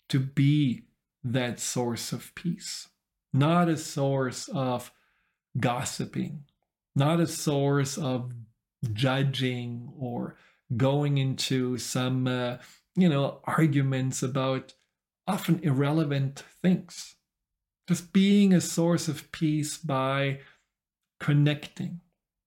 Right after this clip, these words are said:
by calming down a situation, by understanding, even understanding those that have a different opinion or that you don't agree with.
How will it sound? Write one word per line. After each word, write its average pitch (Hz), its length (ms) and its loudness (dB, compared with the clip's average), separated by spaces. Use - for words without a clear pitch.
by 139 120 2
calming 156 720 0
down 139 440 0
a 135 40 -2
situation, 139 920 -4
by 156 320 0
understanding, 180 1300 4
even 311 320 2
understanding 180 800 6
those 139 440 -2
that 139 100 2
have 185 300 2
a 190 60 4
different 147 400 0
opinion 131 500 0
or 123 180 -2
that 139 220 0
you 160 80 6
don't 165 420 2
agree 120 400 -2
with. - 340 -20